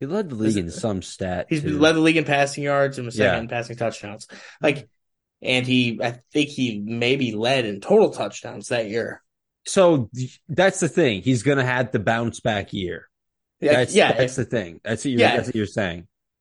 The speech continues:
Speaker 2: Yeah, and I think he will. I think this team that he's taken over, because last year they were hurt whenever he finally got in there.
Speaker 1: Yeah, they, yeah, yeah.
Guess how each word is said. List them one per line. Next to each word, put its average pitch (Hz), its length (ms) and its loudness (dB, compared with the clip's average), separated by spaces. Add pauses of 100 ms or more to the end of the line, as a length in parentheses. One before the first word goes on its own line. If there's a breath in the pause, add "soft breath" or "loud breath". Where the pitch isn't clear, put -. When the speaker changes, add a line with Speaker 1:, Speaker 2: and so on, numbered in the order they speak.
Speaker 2:
Yeah, 220 160 4
and 139 140 4
I 151 100 4
think 156 240 0
he 151 120 -2
will. 135 300 6
I 127 140 -2
think 127 400 -6
this 123 640 -4
team 135 380 2
that 127 100 2
he's 127 100 -2
taken 127 220 -2
over, 143 340 -2 (300 loud breath)
because 143 440 0 (200)
last 131 300 0
year 160 80 0
they 156 100 2
were 143 120 0
hurt 131 220 -2
whenever 135 260 -8
he 127 200 -6
finally 123 380 0
got 123 180 2
in 107 140 -4
there. 113 300 -6
Speaker 1:
Yeah, 139 260 4
they, 131 240 0
yeah, 165 240 -2
yeah. 127 220 -6